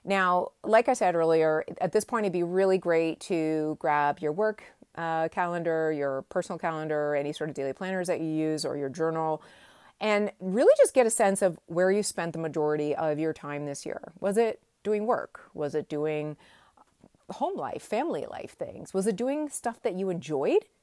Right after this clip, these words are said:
Or was it doing, uh, doing stuff that you felt like you had to do? Uh,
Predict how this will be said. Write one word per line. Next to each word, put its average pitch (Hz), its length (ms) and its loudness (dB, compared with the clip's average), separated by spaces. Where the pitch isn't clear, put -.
Or 233 200 2
was 226 200 2
it 208 140 2
doing, 202 380 0
uh, 190 180 -2
doing 185 220 -2
stuff - 320 -6
that - 140 -2
you 160 260 -2
felt - 180 -4
like 160 180 -2
you 147 160 -4
had - 300 -8
to - 80 -8
do? - 160 -8
Uh, 147 300 0